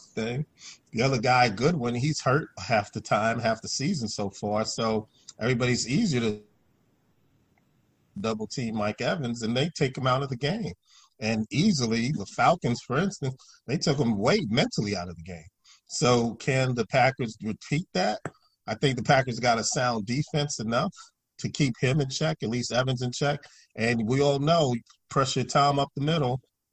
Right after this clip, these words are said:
it's lights out. So that's the game plan. I'm gonna take the Packers to win this one, to cover the spread of one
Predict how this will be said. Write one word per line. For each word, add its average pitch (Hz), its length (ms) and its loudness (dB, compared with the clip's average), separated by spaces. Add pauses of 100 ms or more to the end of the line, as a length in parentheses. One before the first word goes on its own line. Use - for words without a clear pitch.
it's 117 200 -6
lights 120 340 -2
out. 113 200 0 (420)
So 110 480 0
that's 131 220 0
the 135 100 -6
game 135 420 0
plan. 143 340 0
I'm 135 100 -2
gonna 131 220 -2
take 131 220 -6
the - 80 -10
Packers 135 560 2
to - 120 -4
win 131 200 -2
this 139 220 -4
one, 147 240 0
to 120 60 -4
cover 127 300 0
the 113 80 0
spread 123 480 0
of 98 80 -2
one 120 240 -2